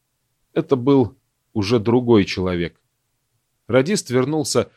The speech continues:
со всеми в вертолет. Разлили по кружкам спирт и, помянув усопшую, выпили. Радист не притронулся к кружке. Он подошел к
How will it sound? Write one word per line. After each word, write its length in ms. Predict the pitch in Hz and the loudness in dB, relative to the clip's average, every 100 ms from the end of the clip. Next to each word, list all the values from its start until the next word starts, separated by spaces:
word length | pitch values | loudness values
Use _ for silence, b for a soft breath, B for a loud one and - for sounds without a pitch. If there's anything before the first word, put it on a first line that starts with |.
| b | b
со 180 | - 131 | -6 -4
всеми 300 | 110 147 135 | -2 -4 -2
в 60 | 113 | -2
вертолет. 640 | 110 113 131 120 95 - _ _ _ _ _ _ - | -2 0 0 2 0 -4 _ _ _ _ _ _ 0
Разлили 520 | 131 131 170 202 139 | 2 2 0 0 0
по 160 | - | 0
кружкам 440 | 120 139 123 - 107 | -2 -2 -2 -4 -6
спирт 540 | - - 180 - - _ _ _ _ - | -6 0 0 0 -10 _ _ _ _ -6
и, 120 | 190 | -4
помянув 580 | 175 127 123 131 117 - - | 2 2 4 2 0 -4 -8
усопшую, 720 | 113 - 175 - 143 127 - _ _ _ | -4 -2 -2 -2 0 0 -2 _ _ _
выпили. 580 | - 117 117 98 85 76 _ _ _ _ _ _ - | 0 2 2 0 -4 -6 _ _ _ _ _ _ -4
Радист 480 | 113 143 185 - _ _ _ | -2 0 -2 -4 _ _ _
не 120 | 135 | -4
притронулся 680 | 131 147 - 151 147 123 - | 0 0 2 0 2 -2 -4
к 80 | 101 | -6
кружке. 500 | - 101 90 - 92 _ _ _ _ _ _ | -6 -6 -6 -8 -16 _ _ _ _ _ _
Он 160 | 135 143 | -4 -2
подошел 580 | 135 127 120 160 143 b b | 0 0 2 2 0 b b
к 100 | - | -20